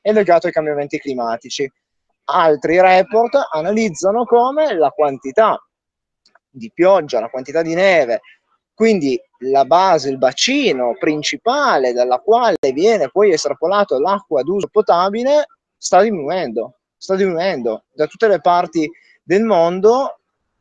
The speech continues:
e anche in quelle parti dove, come stavamo dicendo, oggi l'accesso a quest'acqua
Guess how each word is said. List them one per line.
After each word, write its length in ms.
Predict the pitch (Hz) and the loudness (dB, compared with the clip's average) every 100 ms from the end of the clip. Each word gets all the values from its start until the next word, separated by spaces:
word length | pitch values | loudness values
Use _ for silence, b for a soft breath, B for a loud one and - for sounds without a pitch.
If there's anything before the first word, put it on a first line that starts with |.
| _ _ | _ _
e 120 | - 247 | 0 2
anche 340 | 226 269 320 | 2 0 -2
in 100 | 226 | 0
quelle 280 | 202 233 285 | 2 2 2
parti 680 | 196 190 233 226 - 285 | 2 2 0 -2 -4 -4
dove, 480 | 208 151 220 190 151 | -6 -4 0 0 0
come 180 | 180 175 | -2 -6
stavamo 360 | - 190 185 202 | -2 -2 -2 -4
dicendo, 800 | 262 - 131 139 165 220 - b b _ _ _ - | -4 -2 -2 -4 -2 -2 -2 b b _ _ _ 0
oggi 640 | 202 208 170 220 254 - _ _ _ | 2 4 0 -4 -4 -8 _ _ _
l'accesso 580 | 180 202 - 220 - 202 | -4 -2 0 0 0 -4
a 40 | |
quest'acqua 840 | 226 226 - 160 151 - 185 185 | -2 -2 0 0 -2 -2 0 2